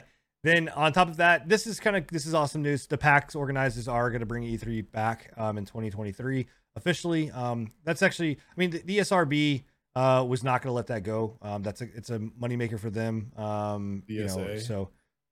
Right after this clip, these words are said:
Speaker 1: the E S A, what did I say? E S R B? Yeah.
Speaker 2: E S R B,
Speaker 1: E S A.
Speaker 2: I was like, "What, what, what
Speaker 1: Yeah.
Speaker 2: the fuck would the E S R B have to do with
Speaker 1: Uh,
Speaker 2: it?"
Speaker 1: E-, E S A, E S A is, is, uh, um, uh, you know, we're gonna
Speaker 2: Coming,
Speaker 1: bring it back
Speaker 2: coming,
Speaker 1: there. I said
Speaker 2: coming
Speaker 1: that earlier,
Speaker 2: back,
Speaker 1: so.
Speaker 2: coming back with G-, uh,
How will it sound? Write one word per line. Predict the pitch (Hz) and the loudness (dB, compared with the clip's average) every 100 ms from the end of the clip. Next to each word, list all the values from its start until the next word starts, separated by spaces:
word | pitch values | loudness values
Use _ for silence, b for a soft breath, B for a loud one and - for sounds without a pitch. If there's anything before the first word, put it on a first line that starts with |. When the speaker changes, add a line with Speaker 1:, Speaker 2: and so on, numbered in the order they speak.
| _ - | _ -6
Speaker 1:
the | 131 | -2
E | |
S | 117 - | -2 -2
A, | 95 | -6
what | 92 | -4
did | 113 | -4
I | 101 | -4
say? | - 87 | -6 -6
E | 107 | -6
S | 104 | -6
R | 104 | -6
B? | 98 110 - _ _ 78 | -6 -6 -10 _ _ -12
Yeah. | 73 - | -12 -10
Speaker 2:
E | |
S | 107 | -4
R | 135 | 0
B, | |
Speaker 1:
E | 123 | 0
S | 117 | 0
A. | 104 | -4
Speaker 2:
I | |
was | 123 117 | -4 -6
like, | 117 | -8
"What, | 120 120 | -10 -8
what, | 120 123 | -8 -6
what | 127 | -4
Speaker 1:
Yeah. | 104 | -2
Speaker 2:
the | |
fuck | 160 147 | -2 -4
would | 147 | -4
the | 120 | -4
E | 139 | -4
S | 139 | -4
R | 160 139 | -4 -4
B | 156 | -2
have | 175 165 | -2 -4
to | 175 | -6
do | 160 - | -8 -4
with | 302 | 2
Speaker 1:
Uh, | 135 135 135 - | 6 6 4 2
Speaker 2:
it?" | |
Speaker 1:
E-, | 165 170 196 | 0 2 4
E | |
S | 185 151 | 4 2
A, | 135 104 151 | 0 -2 0
E | 180 | 4
S | 170 156 | 4 4
A | 139 123 | 4 4
is, | 113 | 0
is, | 127 127 110 113 | -4 -4 -2 0
uh, | 113 113 107 104 - 110 107 101 95 | 2 2 2 0 -2 -2 -2 -2 -2
um, | 95 90 85 _ _ - | -4 -6 -12 _ _ -14
uh, | 101 95 92 90 87 - - _ - | -8 -6 -4 -4 -6 -10 -16 _ -8
you | 120 | -6
know, | 101 | -4
we're | 101 143 | -2 2
gonna | 170 | 2
Speaker 2:
Coming, | 151 | 4
Speaker 1:
bring | 139 | 2
it | 123 | 2
back | 120 | 2
Speaker 2:
coming, | 127 | 2
Speaker 1:
there. | |
I | 120 | -2
said | - | -2
Speaker 2:
coming | 165 170 160 | -4 -4 -2
Speaker 1:
that | 156 | -2
earlier, | 165 | -2
Speaker 2:
back, | 160 | -4
Speaker 1:
so. | - 80 - _ - | -12 -20 -20 _ -10
Speaker 2:
coming | 151 156 143 | -6 -4 -4
back | 139 147 147 | -4 -6 -6
with | 147 131 | -6 -6
G-, | 135 139 131 | -8 -6 -6
uh, | 131 127 | -4 -4